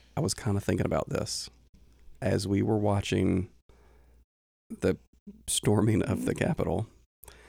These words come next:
It made me think, "Oh my gosh, this is how my parents felt when I ended up on the field in Athens after U G A and Tennessee and U G A won,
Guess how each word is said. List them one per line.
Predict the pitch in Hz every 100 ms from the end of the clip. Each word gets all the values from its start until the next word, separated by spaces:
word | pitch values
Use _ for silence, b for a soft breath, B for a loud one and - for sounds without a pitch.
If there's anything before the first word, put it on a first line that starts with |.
| B B _ _
It | 117 -
made | 110 131
me | 117
think, | - 104 - -
"Oh |
my | 135 98
gosh, | 110 113 - - - - b b b b
this | - 104 123
is | 135 -
how | 107 110
my | 98
parents | 92 95 101 - -
felt | - 127 131 - - - b b -
when | 98 98
I | 104
ended | 92 104
up | 101 104 - - _ _ _ _ _ _ -
on | 104 104
the | -
field | 95 98 95
in | 87
Athens | 92 - 95 90 -
after | - 92 - 95 90 87 - -
U | - 95 95
G | 92 95
A | 95
and | 90 90
Tennessee | 90 90 - 90 90 -
and | 90 87
U | 92
G | 95 95
A | 92
won, | 90 90 87 90